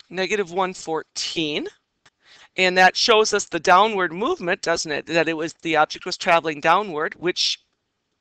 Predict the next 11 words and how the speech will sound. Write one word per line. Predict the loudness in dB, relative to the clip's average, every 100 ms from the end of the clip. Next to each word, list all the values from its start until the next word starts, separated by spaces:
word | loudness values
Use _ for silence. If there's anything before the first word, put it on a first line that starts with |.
| _ -8
is | -8 -6
making | -6 -6 -8 -6
sense | -6 -6 -8
to | -10 -6
me. | -4 -4 _ -20 -20 -18 -18 -8 2
Um, | 4 2
so | 0 -2
this | -2 -2
is | 0
our | 0
velocity | 0 -4 -4 -4 -10 -12 -18